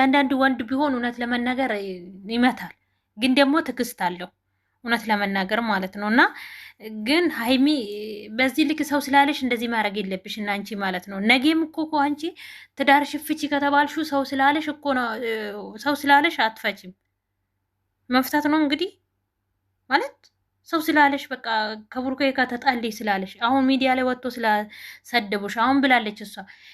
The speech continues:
«የንብረት አከፋፊው አላችሁ ለምንድን ነው እንደዚህ የምትሉኝ?» እያለች ናቸው። እናንተ ስለምትሰድቡ ይመስልኛል። እኔ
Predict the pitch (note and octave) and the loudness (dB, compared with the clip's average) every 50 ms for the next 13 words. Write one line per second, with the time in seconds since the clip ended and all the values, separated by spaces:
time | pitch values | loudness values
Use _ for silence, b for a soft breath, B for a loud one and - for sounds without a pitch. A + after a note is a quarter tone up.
0 | B B G#3+ G#3+ A#3 A3+ A#3 A#3 A3+ A#3 B3+ C4+ C4 C4+ B3+ B3+ B3 G#3+ G#3+ - | B B -10 -4 -2 -2 0 0 0 0 0 2 4 4 2 2 -2 -8 -6 -6
1 | A#3+ A3+ B3 A#3 A3+ A3 A#3 A3+ G#3+ G#3+ G3 G3 G3 F#3+ F#3+ - - - F#3 - | -4 -2 0 0 0 0 2 2 4 4 4 2 0 -2 -4 -6 -14 -18 -20 -20
2 | _ _ _ _ _ _ _ - A#3+ A#3+ B3+ C4 B3+ C4 B3 - B3 A#3 A#3+ A#3 | _ _ _ _ _ _ _ -2 2 4 4 4 4 4 2 2 0 -2 -2 -2
3 | A3+ G#3 A3 G#3+ G3 A3+ A3 A3 A3 G#3+ - A#3 A3+ B3 A#3 A3+ G#3 G#3 G3+ G3 | -2 -2 -2 -2 -2 -2 -2 -2 -4 -4 -6 -6 -4 -4 -2 -4 -2 -2 -2 -4
4 | G3+ G3 G3 - G3 F#3+ G3 - G#3+ G#3 G#3 G#3 G#3+ G#3+ G#3+ G#3+ G#3+ A#3 G#3+ G#3+ | -4 -6 -10 -10 -12 -12 -10 -10 -8 -6 -2 0 2 2 2 2 0 -4 -6 -4
5 | G#3+ G3+ G3+ G#3 G#3 G3+ - - G#3+ G3+ G#3 G#3 A3 G#3+ G#3+ G#3+ G#3 G#3+ A3 G3+ | -2 -2 -2 -2 -4 -4 -2 -2 -2 -2 0 0 0 0 0 0 -2 -4 -8 -6
6 | G#3+ A3+ B3 C#4+ C4+ C4 | -4 -2 0 0 2 2